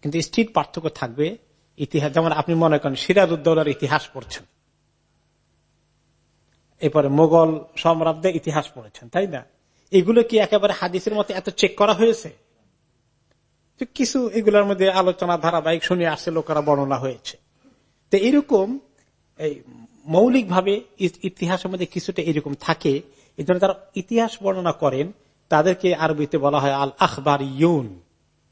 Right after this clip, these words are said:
আল আখবারিয়ুন খবর বর্ণনা করেছেন, ঘটনাগুলো বর্ণনা করেছেন।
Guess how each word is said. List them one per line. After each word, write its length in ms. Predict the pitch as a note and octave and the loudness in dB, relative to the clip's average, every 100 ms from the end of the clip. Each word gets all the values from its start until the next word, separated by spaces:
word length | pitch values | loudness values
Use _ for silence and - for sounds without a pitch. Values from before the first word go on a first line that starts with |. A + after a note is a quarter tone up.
| _ _ - | _ _ 2
আল 160 | C#3+ C3 | 2 2
আখবারিয়ুন 800 | - C3 C3 A#2 A2 B2+ B2 G#2 _ _ _ _ _ _ | -2 -4 -6 -6 -8 -8 -10 -12 _ _ _ _ _ _
খবর 320 | - D#3 E3 | 2 4 4
বর্ণনা 340 | D3 C#3+ C3+ B2+ | 2 0 -2 -8
করেছেন, 440 | - C3 - A2 _ _ _ _ _ - | -10 -12 -12 -16 _ _ _ _ _ -2
ঘটনাগুলো 500 | C#3+ D3 C3+ B2 C3 | 0 0 -8 -8 -8
বর্ণনা 320 | B2+ B2+ A#2+ | -8 -8 -12
করেছেন। 420 | - A#2+ - - | -14 -18 -20 -20